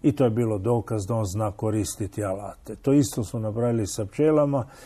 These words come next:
koja je kotrljala kuglicu stiropora da bi mogla doći do tamo gdje inače ne bi mogla doći. Znači, odgovor je postoji nešto što je inteligencija tog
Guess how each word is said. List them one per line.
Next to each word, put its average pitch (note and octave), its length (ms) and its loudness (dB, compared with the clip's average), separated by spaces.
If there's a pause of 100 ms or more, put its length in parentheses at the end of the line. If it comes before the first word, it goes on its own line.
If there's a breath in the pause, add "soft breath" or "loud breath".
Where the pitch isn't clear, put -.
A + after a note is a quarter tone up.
(180 loud breath)
koja C3+ 200 4
je A2+ 60 2
kotrljala B2+ 640 2
kuglicu A#2+ 560 0
stiropora C3 680 2
da A2+ 120 -2
bi A2 140 -2
mogla A2+ 320 0
doći A2 360 -2
do G#2 140 -4
tamo G#2+ 300 -4
gdje G#2 120 -2
inače G2+ 300 -6
ne G2+ 100 -2
bi F#2+ 120 -6
mogla F#2 320 -8
doći. - 360 -18 (280 soft breath)
Znači, A2 360 0 (360 loud breath)
odgovor B2 520 2
je G#2 120 -2
postoji B2+ 880 0
nešto A2+ 560 -4
što G#2+ 280 -6
je G#2+ 320 -2
inteligencija G#2 720 -6
tog G2 220 -8